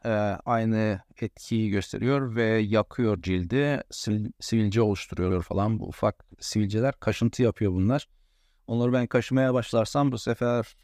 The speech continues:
e, o sivilceler açılıyor. E, daha bir ter daha da rahatsız ediyor, yakmaya başlıyor onu.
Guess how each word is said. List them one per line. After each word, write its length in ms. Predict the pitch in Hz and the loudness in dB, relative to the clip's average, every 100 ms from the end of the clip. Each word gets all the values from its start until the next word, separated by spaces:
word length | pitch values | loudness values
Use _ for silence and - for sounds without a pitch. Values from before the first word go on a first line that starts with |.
| - | -6
e, 40 | 117 | -2
o 200 | 117 107 | 0 -2
sivilceler 840 | - 117 110 113 117 113 104 - _ _ _ _ _ _ _ - | -2 -2 0 2 2 0 -2 -10 _ _ _ _ _ _ _ 0
açılıyor. 840 | 117 - 110 104 127 139 - - 120 | 0 0 -2 2 2 0 -8 -8 0
E, 360 | 117 113 110 110 - _ _ _ _ _ _ - _ _ _ - - - | 0 2 -2 -6 -16 _ _ _ _ _ _ -20 _ _ _ -20 -20 -6
daha 240 | 95 110 107 | 0 2 4
bir 320 | 98 - - _ _ _ - _ _ _ - _ | 2 -2 -12 _ _ _ -20 _ _ _ -20 _
ter 320 | - 107 101 95 | 0 2 4 2
daha 260 | 92 101 | 2 2
da 280 | 101 85 67 | 2 0 0
rahatsız 400 | 90 87 - 87 | 0 0 -2 -4
ediyor, 260 | 87 98 113 | -2 0 2
yakmaya 540 | 98 87 - 107 101 | 2 0 0 0 0
başlıyor 420 | 92 - - 98 | -2 -4 -4 -2
onu. 100 | 110 | -2